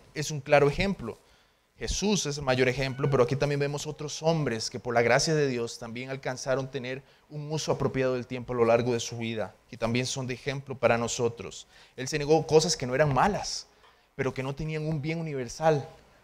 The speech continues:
o que no tenían un bien para otros o que no implicaba cari-, ser caritativo con los demás.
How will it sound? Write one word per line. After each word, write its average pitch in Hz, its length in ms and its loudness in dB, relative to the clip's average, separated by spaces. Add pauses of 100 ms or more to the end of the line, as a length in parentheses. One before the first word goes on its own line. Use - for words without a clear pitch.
(120)
o 135 80 -6
que 139 100 -2
no 135 120 -2
tenían 156 220 -6
un 156 120 -4
bien 156 180 -4
para 131 220 -8
otros 139 460 0 (280)
o 139 100 -4
que 147 120 -2
no 147 120 -2
implicaba 156 460 6
cari-, 131 240 0
ser 143 220 0
caritativo 160 680 -4
con 147 120 -4
los 139 120 -6
demás. 139 520 -8